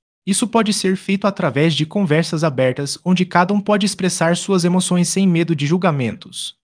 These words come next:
Uma ideia é ter reuniões regulares onde todos possam falar sobre como estão se sentindo em relação ao trabalho e aos desafios que enfrentam.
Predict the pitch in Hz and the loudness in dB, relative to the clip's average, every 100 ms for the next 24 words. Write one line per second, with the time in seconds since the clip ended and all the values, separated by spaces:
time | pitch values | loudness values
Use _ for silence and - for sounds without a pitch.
0 | _ - 135 147 151 147 160 175 175 190 | _ -6 0 2 4 2 0 0 0 2
1 | 175 190 190 151 151 170 - 180 185 156 | 4 4 4 4 2 0 0 2 4 4
2 | 165 147 147 135 151 180 190 185 - 156 | 2 0 0 0 0 2 2 0 0 0
3 | - 180 208 180 185 - 180 180 - 180 | 2 2 2 2 2 0 0 0 0 2
4 | 190 - 196 196 196 175 156 - 147 147 | 2 2 0 2 0 0 0 0 0 0
5 | 139 170 175 165 139 113 113 143 135 139 | 2 2 2 0 0 0 0 0 4 4
6 | 143 151 160 160 170 135 143 165 - 208 | 2 -2 -2 2 2 2 0 0 0 -2
7 | 202 202 190 156 110 - 107 | 0 -2 0 0 -2 -6 -12